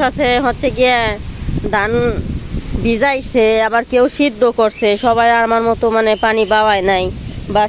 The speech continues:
সবাই আমার মতো উঠে যায় নাই। কেউ আবার ধান হচ্ছে গিয়ে কাটতেছে, মানে এক এক পর্যায়ে এক একটা মানুষ। একদিন দুই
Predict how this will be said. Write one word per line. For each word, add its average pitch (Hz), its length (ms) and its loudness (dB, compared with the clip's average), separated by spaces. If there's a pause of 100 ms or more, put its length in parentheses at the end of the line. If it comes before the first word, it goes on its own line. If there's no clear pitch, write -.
সবাই 220 240 2 (100)
আমার 220 220 0
মতো 220 160 0 (100)
উঠে 233 280 2
যায় 202 160 2
নাই। 202 200 2
কেউ 220 240 2
আবার 214 260 -2
ধান 202 200 2
হচ্ছে 233 220 -2 (100)
গিয়ে 214 200 2 (800)
কাটতেছে, 240 680 -2 (320)
মানে 226 160 0 (140)
এক 262 80 -12 (100)
এক 269 60 -8 (100)
পর্যায়ে 233 380 0
এক 226 100 -6
একটা 226 240 -4 (120)
মানুষ। 202 300 -2 (1120)
একদিন 269 240 -2
দুই 269 100 -2